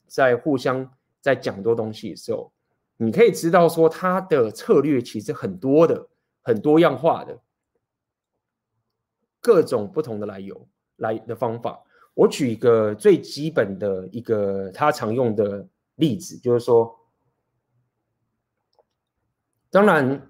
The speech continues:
因为他本身，他本身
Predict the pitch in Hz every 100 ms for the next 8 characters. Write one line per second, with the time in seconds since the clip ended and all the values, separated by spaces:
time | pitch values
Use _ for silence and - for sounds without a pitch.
0 | - 175 175 170 175 127 101 - 131 131
1 | 139 - _ _ _ _ _ _ _ _
2 | _ _ _ _ _ _ _ _ - 180
3 | 139 104 131 131 139 139